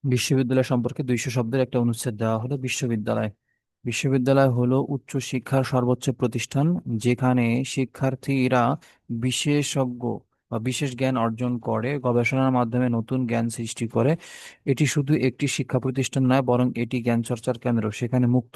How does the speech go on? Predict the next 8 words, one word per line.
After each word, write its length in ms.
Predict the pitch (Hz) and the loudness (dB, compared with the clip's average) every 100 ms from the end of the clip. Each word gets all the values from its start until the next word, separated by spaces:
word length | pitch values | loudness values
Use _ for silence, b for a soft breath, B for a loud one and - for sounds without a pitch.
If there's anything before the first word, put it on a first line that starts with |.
| 139 | 0
চিন্তা, 380 | - 120 117 127 | 2 -2 0 0
সৃজনশীলতা 800 | - 127 123 123 - 120 117 123 | 0 0 0 0 -2 -2 0 -2
ও 120 | - 117 | 0 0
মানবিক 400 | 117 117 120 123 | 2 2 0 0
মূল্যবোধের 440 | 117 117 117 117 123 | 0 0 0 0 -2
চর্চা 340 | 120 110 123 | -2 0 0
হয়। 200 | 120 117 - B _ _ _ _ 139 | 2 0 -2 B _ _ _ _ -20
বিশ্ববিদ্যালয়ের 880 | 135 _ - 151 139 143 135 139 | -20 _ -16 -14 -8 -2 2 2